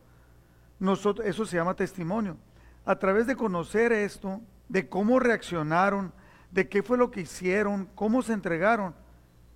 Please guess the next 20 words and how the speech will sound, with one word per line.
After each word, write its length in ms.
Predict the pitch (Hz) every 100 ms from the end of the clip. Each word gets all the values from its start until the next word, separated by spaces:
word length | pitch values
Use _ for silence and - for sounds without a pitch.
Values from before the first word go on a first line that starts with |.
| - - _
cuando 280 | 190 185 180
ellos 240 | 233 240
entendieron 520 | 226 190 170 185 202
su 160 | 208 180
propósito, 720 | 175 143 190 208 175 - 170 - - - _ -
entonces 500 | 180 202 196 233 - - - -
eso 260 | - 240 240
nos 160 | 247 196
motiva 380 | 175 214 262
a 20 | 294
nosotros 580 | 262 196 190 190 - - - -
a 100 | -
que 160 | 165 202
cuando 300 | - 175 160
conocemos 500 | 156 151 139 247 269
nuestro 280 | 247 - 180
propósito, 720 | 160 147 220 220 208 196 - - - -
empezamos 720 | - 180 196 175 190 196 220 196
a 40 |
actuar 500 | 160 - 202 214 -